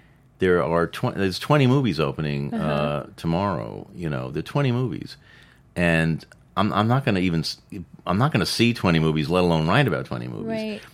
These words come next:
Speaker 1: That's why, you know, the, the, the newspapers that still have critics, um, usually have, like, three or four critics on staff and eight stringers.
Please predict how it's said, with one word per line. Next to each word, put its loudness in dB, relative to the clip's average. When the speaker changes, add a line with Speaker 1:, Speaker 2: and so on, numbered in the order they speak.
Speaker 1:
That's 4
why, 6
you 0
know, 2
the, -2
the, -6
the -2
newspapers 0
that -6
still 0
have 0
critics, 0
um, -2
usually -2
have, 2
like, -4
three -2
or 0
four -2
critics -2
on -2
staff -2
and -6
eight 0
stringers. -4